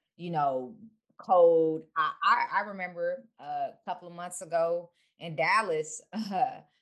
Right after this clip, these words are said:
the owner caught a lot of backlash because he went off on patrons that wanted to be in there dancing. And I guess they were maybe, like, standing up in the booth or, like, at their, their area.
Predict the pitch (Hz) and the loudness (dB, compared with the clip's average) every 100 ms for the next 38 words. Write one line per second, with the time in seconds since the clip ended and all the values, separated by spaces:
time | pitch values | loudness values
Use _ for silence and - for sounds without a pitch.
0 | _ 160 151 190 220 208 180 160 _ 208 | _ -6 -2 0 0 -2 -4 -8 _ 0
1 | 180 156 156 160 196 202 208 226 226 190 | 0 -2 -4 -2 -2 -6 -4 -4 -4 -14
2 | 170 165 160 165 160 _ _ _ _ 147 | -10 -8 -10 -12 -18 _ _ _ _ -14
3 | 151 196 175 165 160 156 151 - _ _ | -2 2 4 4 2 0 -6 -16 _ _
4 | 240 254 214 208 185 226 226 175 185 233 | -6 -4 -4 -2 0 -2 -4 -16 -12 -8
5 | 294 370 180 156 156 175 165 160 180 185 | -8 -8 -16 -16 -6 -4 -4 -6 -12 -12
6 | 185 175 190 185 185 185 175 165 185 196 | -16 -12 -12 -10 -4 -4 -4 -6 -8 -8
7 | 214 208 196 190 190 190 _ _ 160 160 | -12 -14 -12 -12 -12 -18 _ _ -8 -6
8 | 175 202 220 202 190 180 175 175 175 160 | 0 0 2 0 2 0 -2 -4 -2 -2
9 | 143 - 180 185 180 175 175 170 151 147 | -2 -10 -10 -10 -6 -6 -6 -16 -14 -12
10 | 165 175 175 160 143 143 147 151 170 - | -10 -10 -12 -12 -12 -10 -12 -8 -8 -2
11 | 165 160 143 156 120 175 185 190 180 | -2 -2 -4 -6 -4 -2 -2 -4 -8